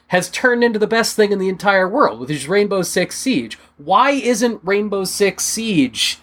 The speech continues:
their, their esport, you know, contender?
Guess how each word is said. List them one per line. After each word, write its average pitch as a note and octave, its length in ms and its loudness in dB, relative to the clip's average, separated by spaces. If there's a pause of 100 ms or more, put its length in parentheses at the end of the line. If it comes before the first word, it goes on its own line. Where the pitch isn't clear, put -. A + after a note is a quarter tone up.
(340)
their, C#3 480 2
their C3+ 300 2
esport, C#3+ 760 -2 (520)
you C#3 140 0
know, A#2 300 -2
contender? A2 840 -4